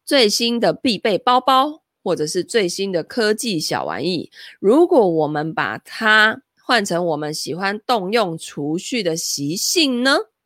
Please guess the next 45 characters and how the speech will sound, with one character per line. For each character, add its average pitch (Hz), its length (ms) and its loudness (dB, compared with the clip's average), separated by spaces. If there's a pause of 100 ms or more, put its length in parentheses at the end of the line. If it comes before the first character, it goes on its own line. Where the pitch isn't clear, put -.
(480)
或 370 340 4
者 156 320 -2
在 233 200 2
压 226 200 4
力 277 160 0
大 254 160 2
的 180 140 2
时 180 160 -4
候 190 160 0
偷 262 280 -2
偷 262 200 -2
摸 254 160 -4
摸 254 180 -2
的 220 100 -2
shopping 254 580 -2
呢？ 220 280 0 (720)
有 175 220 0
多 320 200 4
少 277 220 4
人 180 240 0
曾 202 320 -2
经 254 320 -2
很 170 220 -2
快 226 240 0
的 160 120 -4
吃 202 300 -4
掉 208 220 2
了 160 120 2
自 196 140 -6
己 151 140 -4
财 151 200 -6
务 185 80 -2
的 170 120 -4
棉 143 200 -8
花 151 200 -4
糖？ 135 240 -6
有 156 100 -4
没 170 80 2
有？ 165 160 2
你 165 60 -6
有 202 80 -2
没 214 40 -2
有 196 60 0
发 196 220 0
现 185 260 -6